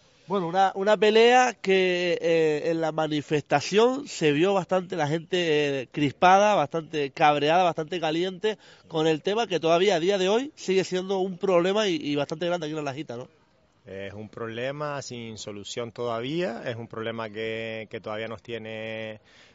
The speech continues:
Speaker 2: con dolores de cabeza a diario y que seguimos en la misma batalla reclamando en las redes sociales, reclamando a, a las autoridades competentes para que nos puedan dar un poco de agua, por lo menos ya para que todas las viviendas en La Lajita y no solo unas cuantas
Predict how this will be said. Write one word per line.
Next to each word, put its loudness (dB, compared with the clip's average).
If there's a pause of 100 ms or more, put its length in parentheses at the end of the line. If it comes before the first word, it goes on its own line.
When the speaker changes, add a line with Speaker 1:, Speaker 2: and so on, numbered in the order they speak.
(180)
Speaker 2:
con -6
dolores -4
de -4
cabeza -6
a -6
diario -4
y -10
que -8
seguimos -12
en -10
la -8
misma -8
batalla 0
reclamando -8
en -4
las -4
redes -6
sociales, -6
reclamando -8
a, -4
a -12
las -10
autoridades -12
competentes -10 (380)
para -8
que -8
nos -10
puedan -10
dar -6
un -10
poco -8
de -4
agua, 0
por -6
lo -6
menos -4 (400)
ya -2
para -2
que -4 (100)
todas -2
las -2
viviendas -8
en -12
La -12
Lajita -8
y -10
no -8
solo -8
unas -12
cuantas -10